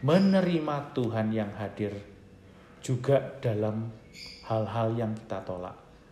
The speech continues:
yang mungkin akan terjadi, peristiwa terjadi tidak seperti yang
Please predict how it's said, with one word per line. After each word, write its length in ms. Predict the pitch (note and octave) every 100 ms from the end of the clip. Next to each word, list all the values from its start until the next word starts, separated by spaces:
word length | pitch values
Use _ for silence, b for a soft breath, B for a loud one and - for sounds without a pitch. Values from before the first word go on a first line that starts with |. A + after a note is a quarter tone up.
| B
yang 180 | - G#2+ G#2+
mungkin 560 | B2 C3+ C3+ B2+ B2+
akan 220 | A#2 A#2 A2
terjadi, 640 | G#2 - G2 - D3 A3 - B B B B -
peristiwa 340 | A2 - A#2 A2
terjadi 680 | G#2+ A2 G2+ D#3+ E3+ - -
tidak 300 | - B2 -
seperti 400 | - A2+ A2+ A#2
yang 100 | G#2